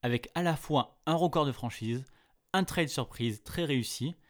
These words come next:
mais surtout la confirmation que la stratégie de Joe Dumars et de Larry Brown, basée sur la défense et sur le collectif,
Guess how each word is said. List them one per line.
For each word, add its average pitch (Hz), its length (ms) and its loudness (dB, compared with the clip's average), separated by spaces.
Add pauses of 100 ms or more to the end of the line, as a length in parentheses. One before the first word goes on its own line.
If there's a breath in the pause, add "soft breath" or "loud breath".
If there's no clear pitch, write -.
(220 soft breath)
mais 117 100 -2
surtout - 300 -4
la 123 100 0
confirmation 131 640 -4
que - 100 -8
la 95 100 -6
stratégie 131 460 -6
de 104 180 -6
Joe 131 200 0
Dumars 131 340 0 (160)
et 127 80 -2
de 113 100 -2
Larry 123 240 0
Brown, 113 300 -2 (260 soft breath)
basée 123 400 2
sur - 140 -8
la 95 80 -6
défense 117 460 -2
et 107 60 -10
sur - 120 -8
le 95 60 -6
collectif, - 540 -4